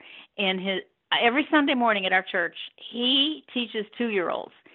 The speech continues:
And he tells me that as the year progresses, they're, they're just turning two at the beginning of the, of the, the year when, in August when he gets them. As they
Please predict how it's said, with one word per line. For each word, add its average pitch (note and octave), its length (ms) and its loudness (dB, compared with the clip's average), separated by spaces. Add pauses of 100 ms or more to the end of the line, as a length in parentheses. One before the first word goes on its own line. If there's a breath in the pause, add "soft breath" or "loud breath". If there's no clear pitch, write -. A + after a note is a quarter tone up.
(420 loud breath)
And G#3 280 4
he C#4+ 180 4 (100)
tells D4 420 6
me F#3+ 380 -2
that F#3+ 140 0
as G3+ 260 2
the G3 100 -4
year G#3+ 300 2
progresses, F#3+ 800 -2
they're, E3+ 320 -2
they're F3 100 -4
just D4 320 -6
turning B3 380 0
two G3+ 180 6
at E3+ 80 -2
the E3 80 -16
beginning F3+ 380 -2
of F#3 60 -4
the, F#3 140 -6 (120)
of E3 220 -4
the, C#3+ 240 -4 (260)
the F3 80 -8
year F3+ 280 -2
when, E3 260 -6
in E3 180 -6
August E3+ 360 2
when D#3+ 120 -8
he D#3+ 100 -10
gets E3 300 -2
them. D#3 160 -8 (460 loud breath)
As A#3+ 260 6 (120)
they C#4 280 4